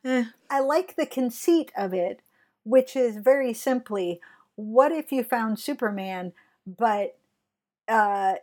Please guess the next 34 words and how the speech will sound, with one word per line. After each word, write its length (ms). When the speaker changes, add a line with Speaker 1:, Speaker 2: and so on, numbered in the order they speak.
Speaker 2:
it, 500
it 120
was 200
evil?" 500
And 220
just 240
Speaker 1:
Mm-hmm. 200
Speaker 2:
the, 460
once 340
again, 340
coming 360
back 420
to 680
kind 220
of 80
like 220
what 100
happens 380
in 80
The 100
Ring 340
and 160
in 120
other 240
movies 400
that's 220
very 240
fun 240
of, 140
like, 240
why 340
would 280
you 220
assume 1040